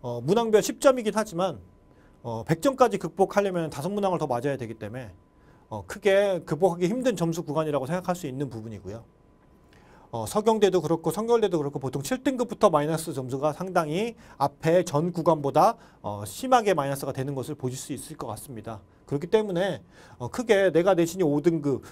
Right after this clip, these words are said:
육 등급 정도라고 할지라도 문항별 배점 보시면, 어, 삼육대 같은 경우는 국어, 인문계열은 국어 사 점, 수학 삼 점입니다.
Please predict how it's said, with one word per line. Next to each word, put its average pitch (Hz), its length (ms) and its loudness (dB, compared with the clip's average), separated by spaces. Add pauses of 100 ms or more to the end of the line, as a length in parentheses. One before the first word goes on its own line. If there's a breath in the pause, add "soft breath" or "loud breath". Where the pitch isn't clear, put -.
(120)
육 160 180 -2
등급 233 320 0
정도라고 170 440 2
할지라도 175 800 -2 (260 loud breath)
문항별 254 360 6
배점 214 360 4
보시면, 160 680 -2 (380 soft breath)
어, 117 160 -6
삼육대 269 380 2
같은 226 220 2
경우는 196 200 0
국어, 175 460 4
인문계열은 208 500 4
국어 165 220 2
사 135 200 0
점, 196 260 4 (160 loud breath)
수학 - 200 0
삼 262 220 -6
점입니다. 123 540 -2